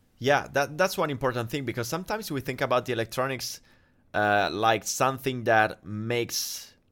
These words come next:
the ride easier for the rider or makes the ride faster for the rider. For some things, it might be true for the amateurs, okay, for the normal users.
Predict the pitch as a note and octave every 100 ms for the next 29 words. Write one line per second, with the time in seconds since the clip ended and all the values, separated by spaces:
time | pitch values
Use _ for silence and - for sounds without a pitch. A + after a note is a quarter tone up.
0 | _ F#2+ G2+ A2 A#2 A#2 A#2 - C#3 D3
1 | G#2 G#2 F#2 F#2+ A2+ - F#2+ F#2 F#2+ G#2+
2 | A#2+ A2+ G2 G2+ A2 A#2+ - G2 G2 F#2
3 | F#2 F#2 F#2+ F#2+ F#2+ F#2 _ _ _ G2+
4 | A2 A2+ - A#2+ G#2+ A2 G#2+ - - C3
5 | C3+ A#2+ - F#2 - F2+ F2 G#2+ A#2+ G2+
6 | G2+ G#2 - _ _ _ _ _ _ _
7 | _ - C#3 - G3+ G#3 F#3+ G#3 C#3+ A#2
8 | A#2+ A2+ A2 G#2 - C3+ C3 G2 - G2
9 | E2 - _ _ G2 A2+ G#2+ G2+ G2+ F#2
10 | F2+ - - _ _ _ F2+ G2+ F2 F2+
11 | F2+ F#2 F#2+ G2+ G2 G2 G2+ F#2 -